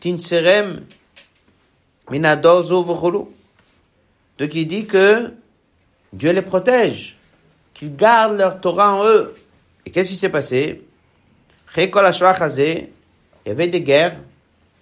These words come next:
et malheureusement, les soldats de David Amelech, ils tombaient. Pourquoi ils n'étaient pas protégés ? Al-Midrash, il dit, parce que parmi ses élèves,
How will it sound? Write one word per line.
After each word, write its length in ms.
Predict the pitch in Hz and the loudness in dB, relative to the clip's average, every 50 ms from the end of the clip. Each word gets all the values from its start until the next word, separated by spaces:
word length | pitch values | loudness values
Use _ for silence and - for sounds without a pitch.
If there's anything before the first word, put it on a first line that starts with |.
| _ - | _ -16
et 60 | - | -8
malheureusement, 640 | 123 139 147 151 147 156 156 156 180 226 240 214 196 | -6 -4 -2 -2 -2 -2 -4 -4 -4 -2 -2 0 0
les 80 | 185 175 | -2 -2
soldats 640 | 170 175 170 165 165 208 214 196 165 - - - - _ _ _ _ _ _ _ _ _ _ _ _ _ _ _ _ _ _ _ _ _ - | -4 -4 -6 -2 0 2 2 2 2 -2 -6 -12 -20 _ _ _ _ _ _ _ _ _ _ _ _ _ _ _ _ _ _ _ _ _ -14
de 60 | 123 | -4
David 300 | 127 139 147 175 196 196 | -2 -2 -2 -2 -2 -2
Amelech, 480 | 196 202 233 254 233 214 190 190 185 185 - - - _ _ _ _ | -2 -2 -2 -2 0 2 2 2 0 -2 -8 -18 -20 _ _ _ _
ils 60 | - | -14
tombaient. 420 | - - 196 208 202 208 208 202 - - - _ _ _ _ _ _ _ _ _ _ _ _ _ _ _ _ | -10 -6 -6 -4 -2 -2 -4 -4 -8 -16 -20 _ _ _ _ _ _ _ _ _ _ _ _ _ _ _ _
Pourquoi 180 | _ - 147 | _ -2 -2
ils 60 | 160 147 | -2 -2
n'étaient 180 | 135 131 143 | -4 -8 -4
pas 140 | 135 147 147 | -4 -4 -4
protégés ? 600 | - - 156 131 131 123 113 104 107 113 120 - - _ _ _ _ _ _ _ _ _ _ _ _ _ _ _ _ _ _ _ _ _ _ _ _ _ _ _ _ _ _ _ _ _ _ _ _ _ _ _ _ _ _ _ _ _ _ _ _ _ _ | -4 -6 -8 -6 -6 -8 -8 -6 -8 -8 -10 -12 -18 _ _ _ _ _ _ _ _ _ _ _ _ _ _ _ _ _ _ _ _ _ _ _ _ _ _ _ _ _ _ _ _ _ _ _ _ _ _ _ _ _ _ _ _ _ _ _ _ _ _
Al-Midrash, 520 | - 98 104 123 170 202 226 226 - - 196 | -12 -10 -8 -4 0 2 2 2 2 -2 -6
il 80 | 180 | -8
dit, 160 | 165 233 247 | -4 -4 -4
parce 200 | 202 - 185 180 | 0 0 -2 -2
que 120 | - - 175 | 0 -2 -4
parmi 500 | 165 160 - - 160 151 190 226 226 208 | -4 -4 -4 -4 -4 -4 -4 -4 -6 -6
ses 300 | - 196 180 160 156 160 | -6 -6 -6 -4 -2 -2
élèves, 360 | 160 185 208 208 185 143 113 | 0 2 2 2 2 0 -2